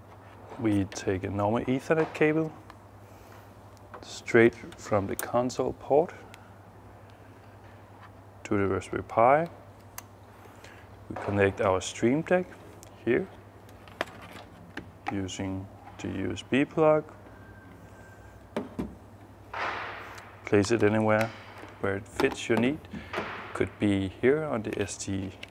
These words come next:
A console we're at now. Then we're gonna connect the power.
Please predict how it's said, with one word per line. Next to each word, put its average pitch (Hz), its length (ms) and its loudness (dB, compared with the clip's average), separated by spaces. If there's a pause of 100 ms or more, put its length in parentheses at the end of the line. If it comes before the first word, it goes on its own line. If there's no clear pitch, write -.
A 120 100 6
console 139 500 -2
we're 135 260 0
at 135 120 -6
now. 143 240 2 (760)
Then 120 260 8
we're 110 60 2
gonna 98 260 2
connect 110 340 2
the - 80 -2
power. 143 380 4